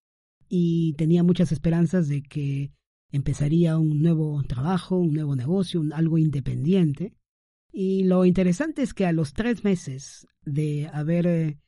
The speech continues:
vuelto a nuestra ciudad natal, ¿no? Trujillo. De hecho, es Trujillo, la capital de la primavera. Trujillo, Perú, es donde estoy grabando este podcast.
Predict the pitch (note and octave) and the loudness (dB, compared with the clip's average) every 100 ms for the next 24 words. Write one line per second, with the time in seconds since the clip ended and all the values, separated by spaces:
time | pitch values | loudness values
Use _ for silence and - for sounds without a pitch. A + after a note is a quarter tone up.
0 | _ _ _ _ C3+ E3 F3 C#3+ F#3+ - | _ _ _ _ 0 2 2 2 -4 -6
1 | _ _ _ D3+ C3 D#3 D3+ F3+ E3+ D3+ | _ _ _ -8 -2 -2 0 0 2 2
2 | D#3 C#3+ A#2+ G3+ F3+ G3+ B2+ D3+ C3 G#3+ | 0 -2 -6 -6 -8 -8 -6 -4 -4 -6
3 | - _ _ _ _ _ _ _ _ D3 | -14 _ _ _ _ _ _ _ _ -4
4 | D#3 E3+ F#3 F#3+ - D3 D3+ - - - | -2 0 2 0 -2 -4 -2 -4 -8 -10
5 | C3 B3 D#3+ E3 - B2+ - - - - | -2 0 0 -2 -6 -8 -8 -12 -12 -2
6 | F3+ E3+ C3 A#2+ A2+ C3+ G3 D#3 F3 B2+ | 2 2 0 -2 -2 -2 -2 -2 -6 -8
7 | - C3 A#2 D3+ A#3 C3+ B2 A#2+ - C#3 | -6 -6 -4 -2 -2 -4 -4 -8 -6 -4
8 | C3+ B2 A2+ D3+ G#3+ E3+ F3+ _ _ _ | -4 -6 -4 -2 0 -2 -4 _ _ _
9 | _ _ C3 C3 - B2 F3 D#3+ - G3 | _ _ -10 -8 -8 -6 -2 -2 -4 -10
10 | D4 - | -10 -16